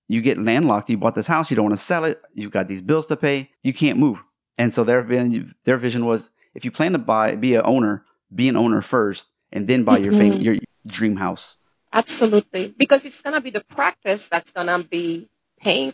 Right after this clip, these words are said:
Speaker 2: for the mortgage pretty much. So I like that order better, to have the business first and then the house.
Speaker 1: Okay.
Speaker 2: And you wanna make sure that you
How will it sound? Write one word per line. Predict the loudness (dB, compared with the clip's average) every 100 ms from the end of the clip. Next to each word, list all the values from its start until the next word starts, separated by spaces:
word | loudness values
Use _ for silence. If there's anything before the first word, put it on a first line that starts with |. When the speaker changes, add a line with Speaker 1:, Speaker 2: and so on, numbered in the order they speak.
| -4
Speaker 2:
for |
the | -2
mortgage | 2 2 2 0 -2 -4 -10
pretty | -6 -6
much. | -6 -6 -6 -8 -10 _ _ _
So | 0 6 8 8 6
I | 2 2 -2
like | -4 -2 -2
that | 0 -2 _
order | 0 2 4 2 0 -2
better, | -2 -2
to | -4
have | -2 -2
the | -4
business | -6 -6 -6 -8 -8
first | -8 -8 -10 -14 -12
and | -8 -6
then | -4 -4 -4 -8 -12
the | -4
house. | -4 -4 -10 -12
Speaker 1:
Okay. | -10 -10 -14 _ -2
Speaker 2:
And | 2 4 4 0 -2 -6 _ 2
you | 4
wanna | 4 2
make | -2
sure | -4 -6
that | -2 -2 -2 -10
you | -6 -6